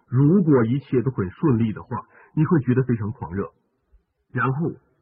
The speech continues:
你确定这个新的意念，你所输入的这些新影像，遇到了以前那些错误的理念的时候，各种新旧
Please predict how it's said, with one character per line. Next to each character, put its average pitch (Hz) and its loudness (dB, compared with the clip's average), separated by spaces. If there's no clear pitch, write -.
你 127 4
确 233 0
定 165 2
这 156 0
个 120 2
新 220 2
的 139 4
意 120 -2
念， 98 -4
你 175 4
所 120 -2
输 - -6
入 220 0
的 123 4
这 147 -2
些 147 -2
新 233 0
影 92 -4
像， - -4
遇 214 2
到 208 -2
了 196 -2
以 123 -4
前 139 -2
那 185 4
些 175 2
错 - -12
误 214 0
的 190 2
理 117 0
念 175 0
的 123 2
时 117 -6
候， 160 -2
各 190 4
种 110 -4
新 214 -2
旧 - 0